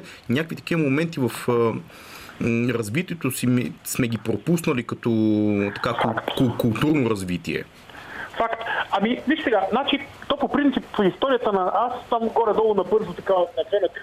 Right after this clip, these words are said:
Speaker 2: разказвам, минавайки, прелитайки над, а, годините, но общо взето историята на културата специално и на изкуството, а, има един много интересен период, който е някъде около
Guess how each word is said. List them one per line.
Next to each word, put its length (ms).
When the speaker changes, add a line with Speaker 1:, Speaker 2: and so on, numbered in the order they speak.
Speaker 2:
разказвам, 420
минавайки, 480
прелитайки 540
над, 280
а, 180
годините, 520
но 140
общо 360
взето 220
историята 480
на 380
културата 640
специално 520
и 160
на 120
изкуството, 880
а, 220
има 260
един 160
много 220
интересен 560
период, 340
който 300
е 240
някъде 360
около 380